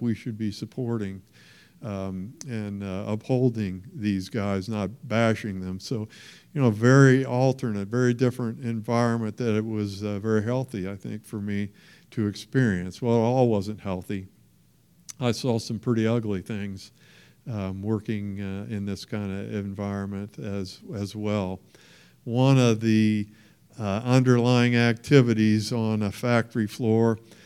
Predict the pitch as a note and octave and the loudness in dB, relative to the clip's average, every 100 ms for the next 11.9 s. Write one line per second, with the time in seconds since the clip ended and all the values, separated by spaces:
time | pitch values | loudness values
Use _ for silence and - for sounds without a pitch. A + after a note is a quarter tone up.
0 | - _ E3+ G#2 G2+ G#2 C3 G3 G3+ A#2 | -20 _ -6 0 2 2 -2 -10 -4 4
1 | A2+ G#2 A2 A#2 A#2+ A#2 G#2 F#2+ F2+ E2+ | 4 4 -2 2 2 0 -2 -6 -8 -12
2 | F#3 A2 G#2+ A2+ C3 A#2+ A#2 A2+ G#2 - | -8 -6 -6 -6 -2 2 2 2 0 -4
3 | A2+ G#2+ A#2+ A2+ G#2 G#2 G#2+ A2 G#2+ G2+ | -6 -6 -6 -6 -6 -4 -2 -2 -2 -4
4 | G2+ G2+ G2 F3 A#2 G2 G2 G2+ A2+ G#2 | -4 -6 -10 -10 -6 -4 -4 -6 -6 -4
5 | G2+ G2+ G#2 G#2 G#2+ G#2+ B2+ G#2+ G#2+ G#2 | -4 -2 -2 0 -2 -4 -6 -6 -4 -6
6 | - - _ - A#2+ - B2+ A2+ G2+ G#2+ | -10 -20 _ -4 -4 0 2 4 4 2
7 | A#2+ B2 A2+ - A2 G#2 G2+ G2 G2 G2+ | 0 -2 -6 -6 -4 -4 -4 -4 -4 -2
8 | G#2+ A2+ A2+ G2+ G2 G2+ A2 A2 G#2+ G#2+ | -4 -6 -6 -6 -6 -10 -8 -6 -4 -6
9 | A2 G#2+ G#2+ G#2 G#2 - _ - - _ | -6 -2 0 0 -2 -14 _ -20 -20 _
10 | _ _ _ - A2 A2 A2+ G#2 A#2+ G#2+ | _ _ _ -2 2 4 2 0 -2 0
11 | G#2+ G#2+ B2+ G#2+ A#2 A2 A2 B2 | 0 -2 -4 -2 -2 -4 -6 -10